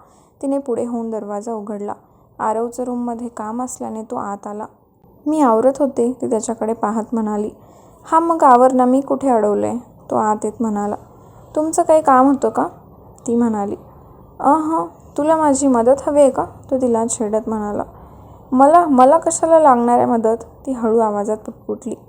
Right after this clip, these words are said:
तुझ्याकडे एकटक पाहत असल्याने तिने नजर खाली झुकवली. ती नुकतीच आंघोळ करून आल्याने तिच्या बॉडी वॉशचा फ्रेग्रन्स पूर्ण रूमभर पसरला होता.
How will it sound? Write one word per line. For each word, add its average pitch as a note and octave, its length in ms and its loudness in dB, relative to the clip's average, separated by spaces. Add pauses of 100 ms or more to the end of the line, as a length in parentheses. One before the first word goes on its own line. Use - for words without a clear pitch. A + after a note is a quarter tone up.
(400)
तुझ्याकडे C#4+ 460 -2
एकटक A3 300 -6 (140)
पाहत A#3 240 -4
असल्याने B3 420 -2
तिने A3 220 -4
नजर G#3+ 400 -4
खाली A3 280 -4
झुकवली. G#3+ 460 -6 (460)
ती D#4+ 100 0
नुकतीच C#4 400 -2
आंघोळ A#3 320 -2
करून A#3 260 -2
आल्याने A#3 360 -2
तिच्या A#3 260 -6
बॉडी A3 300 -2
वॉशचा B3 420 -4
फ्रेग्रन्स A3 580 -6
पूर्ण B3+ 260 -4
रूमभर A3 440 -4
पसरला G#3+ 480 -6
होता. G#3+ 280 -8